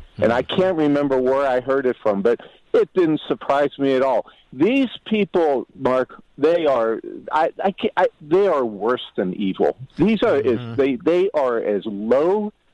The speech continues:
Speaker 1: and loathsome as you can get. I,
Speaker 2: Mm-hmm.
Speaker 1: I would never vote for a Democrat for anything. I don't care if the dog catcher. I would ne-, these people are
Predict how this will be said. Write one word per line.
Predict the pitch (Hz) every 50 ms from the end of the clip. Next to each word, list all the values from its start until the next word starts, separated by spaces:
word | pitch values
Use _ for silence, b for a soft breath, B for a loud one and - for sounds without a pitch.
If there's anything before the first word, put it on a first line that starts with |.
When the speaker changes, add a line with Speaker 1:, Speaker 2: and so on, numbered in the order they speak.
| _ _ _ _ 101
Speaker 1:
and | 101 98 95 95 98
loathsome | 120 131 139 131 - - - 98 92 92 -
as | - 95 92 92
you | 123 123
can | - 147 120 113
get. | 98 110 92 82 - - B B B B B B - -
I, | 139 202 247
Speaker 2:
Mm-hmm. | 202 - 170 185 - - 151
Speaker 1:
I | 175 226
would | 202 185 180 160 135 131
never | 139 147 165 180 170 175 151
vote | 107 113 131 139 135 - -
for | 113 104
a | 98
Democrat | 90 - 113 110 104 - - - 110 104 107 - -
for | - 98 - _
anything. | 92 95 98 95 90 - - - -
I | - 156 175
don't | 175 139 -
care | - - 113 104 208 208
if | 220 - - -
the | - - - _ -
dog | 190 190 208 - -
catcher. | - 92 85 - - - -
I | - 123 139
would | 135 143 139 113
ne-, | 110 117 139 170 - - _
these | - 196 247 -
people | - - 269 - - -
are | 85 87 -